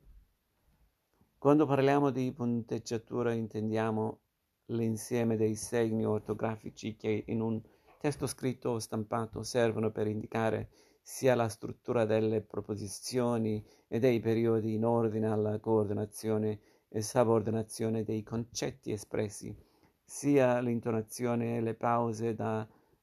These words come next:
osservare nella lettura. Definizione assolutamente esatta, tanto è vero che l'abbiamo presa letteralmente dal dizionario di Tullio De Mauro.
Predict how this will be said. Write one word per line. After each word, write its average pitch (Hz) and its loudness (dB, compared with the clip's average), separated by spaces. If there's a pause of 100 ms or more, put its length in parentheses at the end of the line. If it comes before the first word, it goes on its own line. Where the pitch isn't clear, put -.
osservare 113 4
nella 110 0
lettura. 107 -4
Definizione 127 0
assolutamente 113 -2
esatta, 107 -4 (440)
tanto 139 4
è 127 6
vero 123 0
che 117 -4
l'abbiamo 117 -2
presa 110 0
letteralmente 110 -4
dal 107 4
dizionario 110 0
di 104 -6
Tullio 120 -2
De 113 -2
Mauro. 107 -4